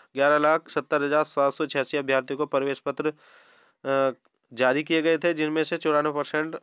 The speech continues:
परीक्षा में शामिल हुए। तो फ्रेंड्स, आज का लेटेस्ट न्यूज़, यहाँ पर एक नंबर सभी को मिलना तय हो चुका है, जिसमें चार विकल्प, विकल्पों में से कोई भी आंसर नहीं था, तो इसका सभी को अंक मिलना तय हो चुका है। तो फ्रेंड्स, आज की लेटेस्ट न्यूज़ थी।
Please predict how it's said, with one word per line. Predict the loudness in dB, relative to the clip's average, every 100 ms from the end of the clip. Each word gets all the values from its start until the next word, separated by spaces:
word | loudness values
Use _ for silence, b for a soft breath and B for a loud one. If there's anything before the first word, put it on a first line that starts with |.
| -6
परीक्षा | -4 -4 -4
में | -4
शामिल | -2 -2 -2 -4
हुए। | -6
तो | -8
फ्रेंड्स, | -4 -2 -2 0
आज | 0 0
का | 0
लेटेस्ट | 0 0 -4 -2
न्यूज़, | -6 -4
यहाँ | -2 -2
पर | 0 -4 -2
एक | -2 0 -2
नंबर | -4 0 -2
सभी | -2 -4 -4
को | -2
मिलना | -2 -2 -2
तय | -2 0 0
हो | 0
चुका | -4 -4 0
है, | 0 0 b b b b -6
जिसमें | -6 -2 0 0
चार | 0 2 2
विकल्प, | -2 -4 -2 -2 -6 b b b b b -10
विकल्पों | -6 0 0 2 2
में | 0
से | 0
कोई | 0 0 2
भी | 2
आंसर | 0 0 -2
नहीं | -2 -4
था, | -2
तो | -2 -2
इसका | -6 -4 -2
सभी | -2 -4
को | -2 -2
अंक | -2 -2 -4 -4
मिलना | -6 -4 -2
तय | 0 0
हो | 0
चुका | -2 -2 -2
है। | -2
तो | -4
फ्रेंड्स, | -2 -2 0
आज | 0 0
की |
लेटेस्ट | -2 0 0 -2
न्यूज़ | -4 -4
थी। | -4 -4